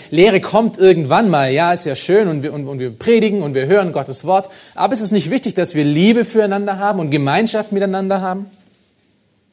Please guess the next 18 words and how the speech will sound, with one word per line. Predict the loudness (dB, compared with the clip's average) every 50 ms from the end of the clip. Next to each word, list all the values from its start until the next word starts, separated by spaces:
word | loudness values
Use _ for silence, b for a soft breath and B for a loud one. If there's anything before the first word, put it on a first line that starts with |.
| _ _ _ _ _ _ -12
Das | -10 -8 -6
ist | -4 -4
doch, | -2 -2
was | -2 -4 -4 -4
Gemeinden | -6 -4 -4 -4 -4 -6 -6 -4
baut, | -4 -4 -4 -4 -4
oder? | -4 -4 -4 -4 -6 -8 -12 -16 _ _ _ _ _ _ _ _ _ _ _ _ _ _ _ _ _ _ _ _ _ _ _ _ _ _ _ _ _ _ _ _ _ _ _ _ _ _ _ _ _ _ _ _ _ _ _ _ _ _ _ _ _ _ _ _ _ _ _ _ _ _ _ _ _ -12 -8
Ist | -6 -4
es | -2
nicht | -2 -2 0
so, | 2 2 2
dass | 2 0 -2
Lehre | -2 -4 -2 -2 -2 -4 -4 -6 -8
trennt | -10 -10 -10 -8 -8 -8 -8 -8 -10
und, | -12 -14
und | -12 -12 -12 -10
Liebe | -8 -8 -8 -6 -6 -8 -8
eint? | -10 -10 -12 -12 -14 -16 -18